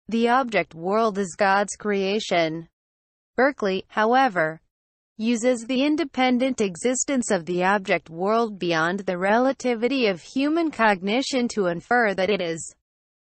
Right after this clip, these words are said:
because there is the subjective observation of God above the object world, the existence of God is thus reduced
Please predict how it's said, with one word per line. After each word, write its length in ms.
because 500
there 160
is 180
the 120
subjective 720
observation 960
of 200
God 360
above 300
the 200
object 460
world, 440
the 180
existence 720
of 180
God 340
is 180
thus 280
reduced 680